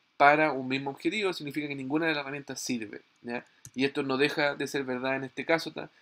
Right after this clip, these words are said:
todos estos scores tienen una alta sensibilidad, pero con una especificidad que es inaceptablemente baja, ¿ya? ¿Por qué es tan complejo? Vamos a revisar uno de los scores. Bueno, este, este es el otro, otro, otra referencia para que la bajen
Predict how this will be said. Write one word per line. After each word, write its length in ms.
todos 300
estos 340
scores 340
tienen 200
una 160
alta 320
sensibilidad, 800
pero 120
con 120
una 140
especificidad 760
que 100
es 60
inaceptablemente 800
baja, 380
¿ya? 260
¿Por 160
qué 120
es 60
tan 120
complejo? 680
Vamos 220
a 60
revisar 560
uno 320
de 80
los 240
scores. 480
Bueno, 220
este, 360
este 260
es 60
el 200
otro, 1000
otro, 800
otra 200
referencia 440
para 100
que 60
la 80
bajen 460